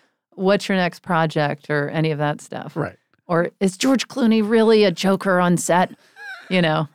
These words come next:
Speaker 1: none of that kinda conversation.
Speaker 2: Also, we know the answer. He is.
Speaker 1: Uh, yeah. I heard, I heard he puts toothpaste on a toilet.
Speaker 2: <laughs> That is, look,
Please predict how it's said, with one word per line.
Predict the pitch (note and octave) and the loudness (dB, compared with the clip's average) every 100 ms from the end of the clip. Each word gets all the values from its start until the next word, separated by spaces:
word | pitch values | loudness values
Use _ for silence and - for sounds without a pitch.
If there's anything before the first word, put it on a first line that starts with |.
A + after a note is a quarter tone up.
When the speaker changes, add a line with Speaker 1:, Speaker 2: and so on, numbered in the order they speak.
| - | -2
Speaker 1:
none | G3 G3 | 0 2
of | F3 | 2
that | F3 D#3 - - - - | 2 2 0 -6 -20 -8
kinda | E3+ F3 D#3 D#3+ D3 | -2 2 2 0 -4
conversation. | - D#3+ D3 D3 D3 C#3+ - - D#3 - _ - | -2 -2 -2 -4 -6 -8 -8 -8 -8 -12 _ 2
Speaker 2:
Also, | F3+ D3 | 4 4
we | D3+ C3+ | 4 4
know | B2 G#2 | 4 2
the | |
answer. | F#2+ F2+ G#2 | -2 -4 -6
He | G2+ G#2 E2 | -6 -4 -4
is. | D#2+ - - - | -8 -18 -8 0
Speaker 1:
Uh, | G3 | 2
yeah. | F#3+ D#3+ - - | 4 2 -2 -2
I | F3+ | 0
heard, | F3+ F3 D#3 D#3 - | 2 2 0 -4 -8
I | - | -4
heard | E3 E3+ | -2 0
he | D#3+ | 0
puts | E3+ D#3 | -2 -4
toothpaste | - D#3+ D3+ D#3 C#3+ - | -4 -4 -2 -2 -2 -2
on | C#3 | -4
a | C#3+ | -2
toilet. | C#3+ B2+ G2+ C3 _ _ | -4 -4 -6 -12 _ _
Speaker 2:
<laughs> | A#3+ A#2 G#4+ G4 - - - - - D3+ C3+ | 4 4 0 -6 -12 -14 -14 -14 -14 -6 0
That | D#3 F3+ | 2 4
is, | E3 E3 D#3+ - _ _ _ _ _ _ | 2 2 0 -6 _ _ _ _ _ _
look, | C#3 B2 | -2 -2